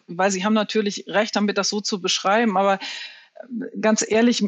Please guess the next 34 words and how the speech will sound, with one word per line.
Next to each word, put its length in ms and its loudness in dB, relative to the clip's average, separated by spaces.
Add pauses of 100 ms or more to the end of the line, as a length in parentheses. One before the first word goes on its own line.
mir 340 6
ist 120 -4
das 140 4
schon 180 4
viel 220 4
zu 140 0
verzweckt 640 0
und 120 0
vielleicht 300 0
auch 160 0
zu, 460 2
äh, 180 2
psychologisch, 880 0
ähm, 320 0
ausgedeutet. 1080 2
Also, 300 0
ne, 420 0 (140)
weil's 260 2
gleich 180 2
wieder 140 2
so 100 2
eine 80 4
Verzweckung 680 0
hat. 200 0
Also, 280 0
was 100 0
soll 140 0
Kinder- 280 0
und 120 -2
Jugendarbeit 600 0
machen? 280 0 (340)
Selbstwirksamkeit 1120 0
irgendwie 300 0
hervorbringen. 720 -2